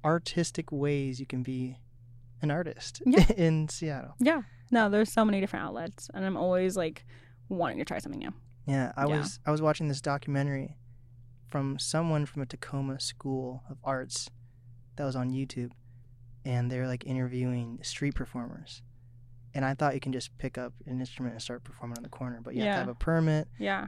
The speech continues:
Speaker 1: And then there's, like, certain spots in Seattle that have, like, a music note,
Speaker 2: Mm.
Speaker 1: and you can only perform on that, like, music note
Speaker 2: Oh,
Speaker 1: area.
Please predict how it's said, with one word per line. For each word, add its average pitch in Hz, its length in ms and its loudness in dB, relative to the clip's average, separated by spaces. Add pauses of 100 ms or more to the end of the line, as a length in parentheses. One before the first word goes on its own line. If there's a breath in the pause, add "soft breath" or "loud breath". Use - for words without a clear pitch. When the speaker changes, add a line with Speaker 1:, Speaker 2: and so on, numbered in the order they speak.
Speaker 1:
And 131 140 0
then 135 200 2
there's, 127 160 0
like, 131 160 -2
certain 160 380 -2
spots 135 440 -2
in 135 100 -2
Seattle 123 400 -2
that 123 100 -8
have, 127 100 -4
like, 127 80 -10
a 123 40 -6
music 120 460 -6
note, 160 320 2 (320)
Speaker 2:
Mm. 214 460 2
Speaker 1:
and 143 100 4
you 135 60 2
can 143 100 -6
only 135 180 2
perform 127 500 -2
on 127 220 -2
that, 117 200 -6
like, 123 120 -14
music 123 460 -8
note 240 220 -8
Speaker 2:
Oh, 240 640 8
Speaker 1:
area. 170 160 -2